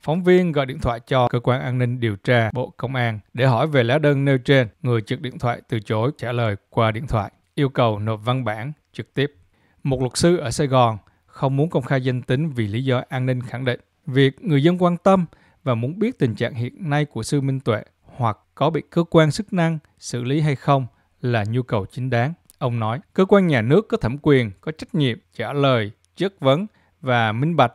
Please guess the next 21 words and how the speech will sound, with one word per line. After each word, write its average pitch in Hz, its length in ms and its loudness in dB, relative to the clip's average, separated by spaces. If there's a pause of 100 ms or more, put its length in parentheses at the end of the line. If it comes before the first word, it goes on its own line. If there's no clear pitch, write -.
(140)
về 117 100 0
tình 113 200 -6
trạng 110 320 -6
của 113 180 -12
thầy 104 400 -4
Minh 123 160 -4
Tuệ 104 240 -2 (200)
cũng 127 280 -6
như 175 220 4
sự 135 200 -6
việc 110 340 -2
đã 107 140 -10
xảy 110 180 -10
ra, 123 240 2 (180)
vì 127 200 4
đó 123 140 4
là 156 140 4
yêu 143 200 -2
cầu 117 300 0
chính 190 260 2
đáng 165 280 4